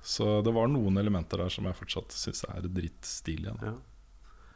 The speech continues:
Speaker 2: Ja, for det her ble kritisert for å være så uprovosert, var det ikke det? Eller ble det ikke det?
Speaker 1: Ja, altså,
Speaker 2: Husker jeg feil?
Speaker 1: motivasjonen til å lage et sånn type spill, hvor kommer det fra egentlig? Er det
Speaker 2: Ja.
Speaker 1: for å liksom, «Hæ, se så kule vi er, og vi
Speaker 2: Ja.
Speaker 1: skal, nå skal vi sjokkere alle»?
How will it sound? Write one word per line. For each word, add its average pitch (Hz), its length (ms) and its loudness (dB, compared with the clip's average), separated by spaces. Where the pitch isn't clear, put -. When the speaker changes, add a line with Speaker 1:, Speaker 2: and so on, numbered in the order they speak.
Speaker 2:
Ja, - 80 0
for 113 100 0
det 117 80 6
her 113 80 6
ble 110 400 2
kritisert 117 480 0
for - 160 0
å 107 80 4
være 90 220 2
så 95 100 0
uprovosert, 87 840 -2
var 98 120 2
det 95 100 0
ikke 110 120 0
det? 117 60 -6
Eller 117 120 -4
ble 101 180 2
det 82 100 -2
ikke 98 140 0
det? 98 60 -4
Speaker 1:
Ja, 110 140 2
altså, 165 260 6
Speaker 2:
Husker 160 80 4
jeg 98 80 2
feil? 110 340 -2
Speaker 1:
motivasjonen 131 920 4
til 147 120 4
å 147 100 6
lage 110 280 6
et 110 60 2
sånn 113 200 2
type 117 220 0
spill, 139 220 2
hvor 127 160 6
kommer 107 300 4
det 113 160 6
fra 113 100 2
egentlig? 113 260 4
Er 104 220 4
det 110 80 6
Speaker 2:
Ja. 104 80 4
Speaker 1:
for 127 80 4
å 117 100 6
liksom, 107 320 4
«Hæ, 90 320 2
se 120 120 2
så 113 180 2
kule 92 240 4
vi 95 60 4
er, 95 180 4
og 98 340 4
vi 98 100 4
Speaker 2:
Ja. 98 180 4
Speaker 1:
skal, - 280 2
nå 101 120 4
skal 107 140 2
vi 104 40 2
sjokkere 101 360 2
alle»? 104 360 4